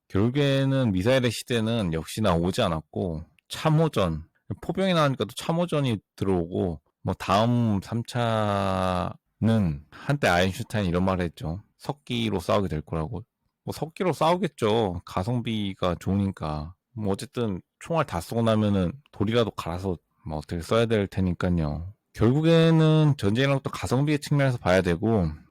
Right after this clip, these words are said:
우리가 말하는 최종 병기라는 건 결국 없다. 결국에는 전쟁이라는 게 과정의 그 정치고 과정을 어떻게 수행해 나가는가 중요하지 사실 최종 승리가 또 그렇게 중요한가 이런 생각이 들어요. 모든 전쟁이든지.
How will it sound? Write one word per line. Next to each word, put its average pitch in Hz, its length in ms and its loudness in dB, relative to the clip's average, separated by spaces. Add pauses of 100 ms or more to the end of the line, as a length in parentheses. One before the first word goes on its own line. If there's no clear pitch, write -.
(120)
우리가 110 320 2
말하는 101 560 4
최종 185 360 -2
병기라는 160 400 2
건 143 100 0
결국 104 300 0
없다. 82 400 -2
결국에는 107 400 0
전쟁이라는 101 500 0
게 101 300 -2
과정의 110 1300 0 (260)
그 95 800 -8
정치고 92 720 -2 (320)
과정을 131 360 2
어떻게 113 180 -2
수행해 190 360 0
나가는가 156 420 2
중요하지 101 440 -2
사실 - 300 -10
최종 208 440 0
승리가 185 1300 0 (300)
또 - 120 -14
그렇게 147 300 -2
중요한가 139 500 2
이런 107 220 4
생각이 135 380 -2
들어요. 80 640 0
모든 95 400 -2
전쟁이든지. 85 760 -2